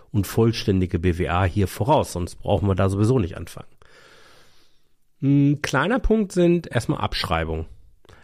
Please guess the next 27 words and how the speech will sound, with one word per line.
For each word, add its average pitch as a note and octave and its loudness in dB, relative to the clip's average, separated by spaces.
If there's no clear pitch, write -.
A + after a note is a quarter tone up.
Abschreibungen, F#3 0
die A2 0
belasten G2+ -2
das D3+ 0
Ergebnis, E3+ -2
das - -12
heißt, E2+ -6
machen E2+ -6
das - -12
schlechter, - -6
als - -6
es - -8
ohne G#2+ 2
die G#2 0
Abschreibung F#2 0
wäre. B2+ 0
Aber A2+ -2
es B2 0
gibt - -14
keinen A#2+ -2
Geldfluss, - -2
weil D#2+ -10
es F#2+ -8
ist A2+ -8
ja G2+ 0
nur A2+ 2
die F#2 0